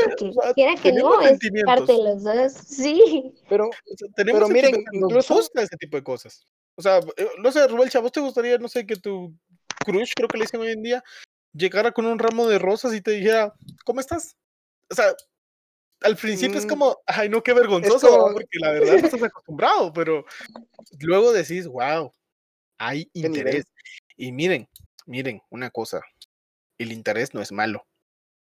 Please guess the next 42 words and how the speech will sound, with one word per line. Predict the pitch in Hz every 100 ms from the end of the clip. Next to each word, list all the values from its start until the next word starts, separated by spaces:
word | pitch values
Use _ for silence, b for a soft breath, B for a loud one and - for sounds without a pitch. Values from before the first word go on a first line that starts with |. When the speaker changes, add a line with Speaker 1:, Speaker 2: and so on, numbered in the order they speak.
| _ _ -
Speaker 2:
Alguien, | 143 156 160 160 151
una | 165 165
pareja, | 139 160 -
miren, | 123 147 120
una | - 170 170
pareja | 160 170 180 175 - _ _ -
siempre | - 180 196 180
va | 175
a |
estar | 175 175 170
ahí | 165 220 240 B B _ _ _ _
por | - 139
el | 127 120
interés. | 120 107 110 123 - _ _ _ _ _
No | 139 175 180
hay | 175
parejas | 165 170 165
desinteresadas. | 143 135 117 107 101 147 117 -
Las | 123 -
parejas | 113 123 170
desinteresadas | 151 143 131 123 110 156 175 165
son | 127
las | 127
que | -
más | 110 113
rápido | 120 117 104 -
quiebran. | 120 123 107
¿Por | - 120
qué? | - 170
Porque | 151 - 139
no | 127
hay | 139
un | 156
objetivo | 156 - - 170 185 175
a, | 135 113 -
que | 139
alcanzar, | 123 110 113 160 151
no | 139
hay | 135
nada | 147 185 185
que | 170 156
hacer, | -